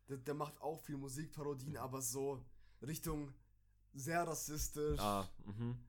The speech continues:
Speaker 1: Sehr alles. Aber eigentlich, vor allem, ich find, manche, manche Lieder von ihm
Speaker 2: Manchmal stimmt's auch einfach, was
Speaker 1: manchmal,
Speaker 2: er
Speaker 1: manchmal
Speaker 2: sagt.
Speaker 1: muss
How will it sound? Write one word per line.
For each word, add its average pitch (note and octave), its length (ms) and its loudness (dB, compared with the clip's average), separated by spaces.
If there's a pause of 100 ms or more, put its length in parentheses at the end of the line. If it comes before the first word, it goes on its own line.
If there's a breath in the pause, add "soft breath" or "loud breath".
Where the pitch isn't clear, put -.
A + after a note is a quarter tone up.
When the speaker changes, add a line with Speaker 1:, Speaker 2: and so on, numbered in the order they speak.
(140)
Speaker 1:
Sehr D3+ 400 2
alles. D3 400 2
Aber D#3 200 2
eigentlich, F#3+ 280 2 (220 loud breath)
vor C#3+ 160 0
allem, F#3 140 2
ich E3+ 120 -2
find, F#3+ 280 0
manche, F#3 560 0 (220 loud breath)
manche F3 320 -2
Lieder F3+ 280 0
von D3 200 -4
ihm E3 300 -2 (320)
Speaker 2:
Manchmal D3 380 10
stimmt's C#3+ 420 6
auch G#2 160 6
einfach, F#2+ 340 0
was E3+ 200 4
Speaker 1:
manchmal, F3 80 4
Speaker 2:
er E3+ 240 4
Speaker 1:
manchmal F3+ 260 10
Speaker 2:
sagt. - 260 2
Speaker 1:
muss E3 220 -2